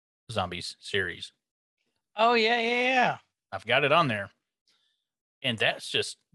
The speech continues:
Speaker 1: dumb fun. At first,
Speaker 2: Mm-hmm.
Speaker 1: on the surface, it seems like dumb fun. <clears throat> But there's, like, a whole story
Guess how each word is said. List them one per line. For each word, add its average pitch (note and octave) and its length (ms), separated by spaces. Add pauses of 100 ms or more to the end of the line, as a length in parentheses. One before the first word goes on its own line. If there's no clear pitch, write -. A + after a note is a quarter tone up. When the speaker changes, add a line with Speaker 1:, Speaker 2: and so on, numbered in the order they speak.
Speaker 1:
dumb G2+ 300
fun. F2+ 380 (200)
At C3+ 180
first, D3 280
Speaker 2:
Mm-hmm. F#3+ 100
Speaker 1:
on D3+ 80
the B2+ 80
surface, B3+ 400
it A#2 80
seems G#2+ 240
like F#2 200
dumb F2 200
fun. D#2+ 260 (460)
<clears throat> A3 280 (960)
But A2 200
there's, E3 260
like, D3 240
a G2+ 100
whole D3+ 600 (100)
story C3+ 800